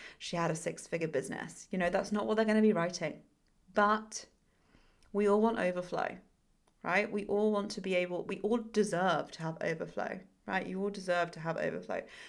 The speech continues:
You all deserve to have, you know, more than enough. But there's so many things that are blocking you from that. If you just avoid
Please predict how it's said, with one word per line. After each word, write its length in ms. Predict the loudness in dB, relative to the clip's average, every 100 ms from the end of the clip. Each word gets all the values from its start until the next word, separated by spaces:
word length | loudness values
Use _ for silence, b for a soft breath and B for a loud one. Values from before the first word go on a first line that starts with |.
| B
You 100 | 0
all 120 | 2 2
deserve 680 | 0 -6 0 4 4 2
to 80 | -4
have, 420 | -6 -2 -2 -4 B B B B -4
you 100 | -2
know, 180 | -2 -4
more 320 | -2 2 4
than 120 | 4
enough. 520 | 2 -2 -6 -12 -20 _ _ _ _ _ _ _ _ _ _ -20 -20 -6
But 120 | 0
there's 160 | 2 4
so 220 | 4 4
many 160 | 4 2
things 300 | 2 -2 -4
that 100 | -6
are 60 |
blocking 360 | -4 -6 -6 -10
you 60 | -12
from 180 | -10 -6
that. 180 | -6 -8 _ _ _ _ _ _ _ _
If 320 | -4 -4 -2
you 160 | -4 -4
just 400 | -4 -6 -6 -6
avoid 680 | -6 -6 -4 -2 0 -2 -4